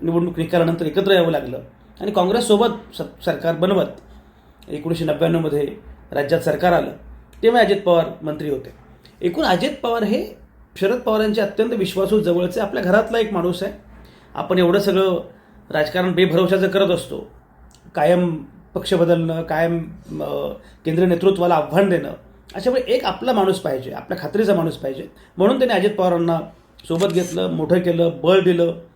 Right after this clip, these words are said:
आणि मग बारामतीतलं सगळं राजकारण अजित पवार बघायचं आहे. पुणे जिल्हा, पिंपरी चिंचवड हे पण बऱ्यापैकी अजित पवार बघू लागले. आणि मग जेव्हा शरद पवार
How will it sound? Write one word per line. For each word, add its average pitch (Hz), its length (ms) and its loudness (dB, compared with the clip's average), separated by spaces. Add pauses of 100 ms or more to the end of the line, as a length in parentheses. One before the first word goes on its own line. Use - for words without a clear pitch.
(440)
आणि 240 120 -8
मग 302 100 -2
बारामतीतलं 202 540 0
सगळं 190 200 0
राजकारण 170 440 -2
अजित 160 160 -2
पवार 160 220 -4
बघायचं 143 380 -4
आहे. - 120 -12 (400)
पुणे 180 160 6
जिल्हा, 175 480 4
पिंपरी 170 300 -4
चिंचवड 170 400 0
हे 147 120 -4
पण 202 180 -2
बऱ्यापैकी 165 360 -2
अजित 156 260 -4
पवार 160 240 0 (380)
बघू 170 220 4
लागले. 175 260 4 (920)
आणि 151 120 -2
मग 202 120 4
जेव्हा 196 260 4
शरद 196 160 0
पवार 185 340 0